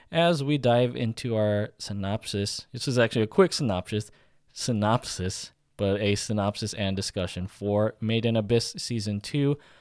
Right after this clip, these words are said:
also known as the Golden City of the Scorching Sun, which is the twenty twenty-two anime adaptation of a manga series written and illustrated by Akihito Tsukushi.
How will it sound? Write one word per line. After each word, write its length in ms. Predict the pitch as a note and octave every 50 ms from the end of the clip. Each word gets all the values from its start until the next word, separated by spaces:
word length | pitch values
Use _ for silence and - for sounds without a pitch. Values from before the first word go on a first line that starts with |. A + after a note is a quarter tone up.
| - - -
also 300 | C#3+ D3 C#3 - D3+ C#3
known 280 | C3 B2 A#2+ A#2+ B2 A#2+
as 200 | A2 A2 G#2+ G#2
the 100 | A2+ A2
Golden 400 | G2+ G#2 G2+ G#2+ G#2+ G#2+ G#2 G#2
City 240 | - - A2+ G#2 G#2
of 120 | G2 F2+
the 80 | F#2+ F#2
Scorching 460 | - - - F2+ F2+ - - F2+ E2+
Sun, 440 | - - - - C#3+ C#3+ C#3+ D3+ D3 - - - - _ _ _ _ _
which 200 | - E3 E3 F3
is 120 | E3+ D#3
the 120 | D3 D#3 D3+
twenty 360 | - - - D#3+ D#3+ D#3+ D#3
twenty-two 480 | D3+ - C#3+ C#3+ C3+ C3 - C3+ B2+
anime 280 | A#2+ A2 G2+ G2+ G2+ G2+
adaptation 600 | G2 F#2+ F#2+ F#2 F2+ - - G2 F#2 - - G#2
of 120 | G2 F#2+
a 60 | F#2+ F#2+
manga 320 | F#2 F2+ F#2 F#2 F2+ F#2+
series 380 | - - - G#2+ G#2 G#2+ G#2 F#2+
written 360 | F#2 G2+ A2 - - A#2+ A#2
and 260 | G2+ A2 G#2 A2 A#2 -
illustrated 520 | G#2 A2 A#2 - - C3 B2 B2 A#2+ A2+
by 160 | G#2 G2+ G2
Akihito 680 | G2 - G2 - - G2+ G2 - C#3 C3 - D3+ C#3+ C#3+ C#3+
Tsukushi. 580 | - - - - C3 B2 A2 - - D#2+ D2+